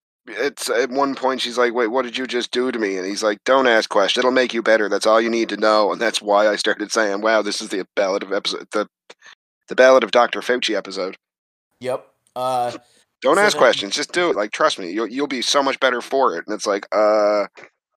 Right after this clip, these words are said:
Speaker 1: anytime any scientist kind of person starts saying that, you should ask twice as many questions.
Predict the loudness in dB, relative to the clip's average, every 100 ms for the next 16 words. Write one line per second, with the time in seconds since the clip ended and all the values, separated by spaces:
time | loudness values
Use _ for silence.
0 | _ -6 -4 0 2 2 2 0 0 0
1 | 2 4 2 -2 -4 -2 -2 0 0 0
2 | -2 -2 0 0 2 2 4 2 0 -2
3 | -2 -4 0 2 0 -4 -6 -4 -4 -6
4 | -8 -4 -4 -4 -8 -12